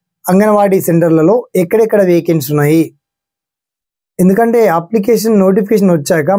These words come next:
మనకు వన్ వీక్ మాత్రమే టైమ్, టైమ్ ఉంటుంది అప్లై చేసుకోవడానికి. అప్పుడు మీరు తడబడకూడదని ముందుగా మీకు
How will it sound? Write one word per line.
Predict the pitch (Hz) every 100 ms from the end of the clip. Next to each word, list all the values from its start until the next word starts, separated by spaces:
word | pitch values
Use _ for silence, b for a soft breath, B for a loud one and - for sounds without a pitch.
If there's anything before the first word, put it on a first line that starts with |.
| 196
మనకు | 147 160
వన్ | 196 214
వీక్ | 233 - 196
మాత్రమే | 196 220 226 214
టైమ్, | 190 175 165 151 - -
టైమ్ | 185 180
ఉంటుంది | 160 151 143 135 160
అప్లై | - 160 139
చేసుకోవడానికి. | 147 - 139 135 123 - _ b b b 180
అప్పుడు | 180 254 247 220
మీరు | 196 220 175 - _ 170
తడబడకూడదని | 185 214 208 175 180 160 165 180 - 165
ముందుగా | 170 190 196 196 170
మీకు | 147